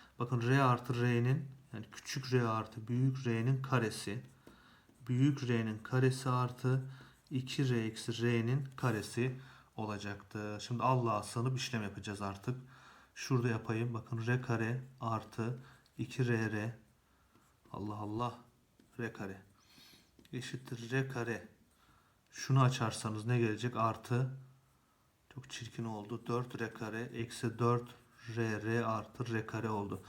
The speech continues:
R kare, R kare, büyük R kare, büyük R kareyi götürdü.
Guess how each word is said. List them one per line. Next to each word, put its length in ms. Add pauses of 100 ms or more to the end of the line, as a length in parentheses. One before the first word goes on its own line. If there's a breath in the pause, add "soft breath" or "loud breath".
(260 loud breath)
R 120
kare, 340 (100)
R 120
kare, 380
büyük 220
R 120
kare, 280
büyük 260
R 80
kareyi 300
götürdü. 640